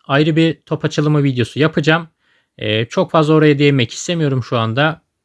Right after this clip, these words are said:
Şöyle gelelim. Burada da üç tane United oyuncusu var yine dediğim gibi. Şöyle atlayalım arkadaşlar.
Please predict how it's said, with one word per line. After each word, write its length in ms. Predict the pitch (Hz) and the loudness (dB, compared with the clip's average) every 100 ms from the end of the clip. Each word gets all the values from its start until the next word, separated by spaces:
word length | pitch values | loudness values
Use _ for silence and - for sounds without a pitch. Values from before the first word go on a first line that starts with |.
| _ _ _ _ _ _ _ _ | _ _ _ _ _ _ _ _
Şöyle 260 | - 123 | -10 -8
gelelim. 420 | 135 160 120 143 | -2 0 0 0
Burada 240 | 170 156 143 | 0 2 0
da 60 | |
üç 180 | 156 - | -2 -4
tane 400 | - 127 139 135 | -2 0 0 2
United 260 | 139 139 - | 0 -2 -4
oyuncusu 400 | 127 123 - 139 | -4 -2 -2 0
var 120 | 120 | 2
yine 260 | 110 110 107 | 0 -2 -4
dediğim 340 | 107 135 135 | -2 0 2
gibi. 340 | 120 127 139 - _ _ _ _ _ _ _ _ _ _ _ _ _ _ _ _ _ _ _ _ _ _ _ _ _ _ _ _ _ _ _ _ _ _ _ _ _ _ _ _ _ _ _ _ _ _ _ - | 2 2 0 -4 _ _ _ _ _ _ _ _ _ _ _ _ _ _ _ _ _ _ _ _ _ _ _ _ _ _ _ _ _ _ _ _ _ _ _ _ _ _ _ _ _ _ _ _ _ _ _ -10
Şöyle 180 | 139 98 | -6 -4
atlayalım 420 | - - 139 120 | -4 0 2 2
arkadaşlar. 640 | 104 113 101 - 147 151 | 0 0 -2 0 -2 -2